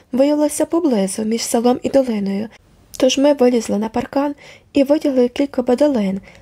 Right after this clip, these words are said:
але картопля була страшенно дрібна, бо пан Бойд не підшилював поля, тож нам довелося витягти багато бадилля. І все одно картопля була не більше за скляні кульки для гри.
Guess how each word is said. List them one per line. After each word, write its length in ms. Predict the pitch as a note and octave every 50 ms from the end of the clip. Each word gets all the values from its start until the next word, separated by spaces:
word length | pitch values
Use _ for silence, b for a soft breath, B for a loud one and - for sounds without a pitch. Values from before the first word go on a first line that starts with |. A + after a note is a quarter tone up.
| B B _
але 180 | - G#3+ G#3+ G#3+
картопля 560 | - A#3 - - - C4 D#4 D#4 - B3+ A#3+
була 200 | A3 A3+ A3+ A#3
страшенно 460 | A3+ - C4 B3+ - - C4+ C4+ C#4
дрібна, 500 | C#4 - E4 E4+ D4 B3+ G#3 F#3 F3+ F#3+ B B B B B B B _ -
бо 100 | G#3+ G#3
пан 280 | - - G#3+ G#3 G#3
Бойд 340 | G#3 G#3 G#3+ A3+ B3 B3+ -
не 60 | A#3+
підшилював 680 | A#3 - D4 - - - D#4+ D4 A#3+ G#3+ G#3 G3 F#3+ F#3+ -
поля, 380 | - G3+ G3 F#3+ F#3+ F#3+ G3 G#3 B B B B B B B
тож 200 | - - G#3 -
нам 180 | G3+ A3 A#3 A3+
довелося 560 | G#3+ A#3 A3+ A3+ G#3 A3+ B3+ C4 - - G#3+
витягти 420 | G3+ G#3 A3 - B3 A#3 - B3+
багато 440 | A#3+ - C#4 C#4+ C#4 - - - G#3 -
бадилля. 540 | G3 F#3+ G3 - G3 F#3+ F#3+ G3 G3+ G3 G#3 B B B B B B B B -
І 60 | C4+
все 200 | - - - D#4+
одно 240 | E4 E4 D4+ B3+ -
картопля 480 | - A3 - - B3 B3+ - - B3+
була 220 | A#3+ G#3+ G#3 A3 A3+
не 120 | A3+ G#3+
більше 420 | G#3+ A3+ B3+ D4 - - - A3
за 100 | G#3+ G#3+
скляні 360 | G3+ - - A3 G#3+ A3+ C4 C4+
кульки 460 | - - A3+ A3 A#3 - - - A#3
для 140 | A#3 A#3 A#3+
гри. 360 | B3 B3+ A3 G3+ G#3 G3+